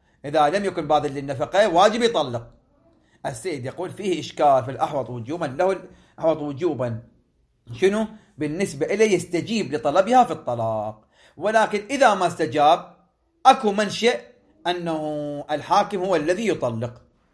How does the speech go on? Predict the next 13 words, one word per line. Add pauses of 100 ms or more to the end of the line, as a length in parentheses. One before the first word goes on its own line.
(680)
لكن
السيد
متوقف، (100)
قال:
"ولكن
إذا
امتنع
فعليها
الانتظار
حتى
يفرج
الله
تعالى